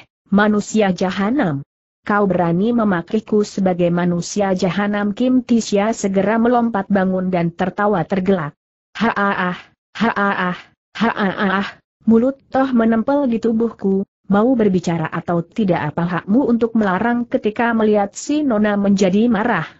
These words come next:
nenek itu segera menegur pula dengan suara nyaring, "Hei anak muda, lebih baik kau jangan mencampuri urusan kami,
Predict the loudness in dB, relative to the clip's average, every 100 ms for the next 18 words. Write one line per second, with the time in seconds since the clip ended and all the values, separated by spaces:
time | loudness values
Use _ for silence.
0 | _ -2 0 2 0 -2 -6 -2 -2 0
1 | 0 2 2 0 0 2 4 2 2 0
2 | 2 2 2 2 0 0 2 2 0 2
3 | 2 0 0 -2 -8 _ 0 2 4 2
4 | 0 2 2 0 0 2 2 0 0 0
5 | 2 2 2 0 -2 -2 0 2 2 2
6 | 2 0 0 -2 0 0 0 2 0 2
7 | 2 2 0 -2 -2 -2 0 2 2 -2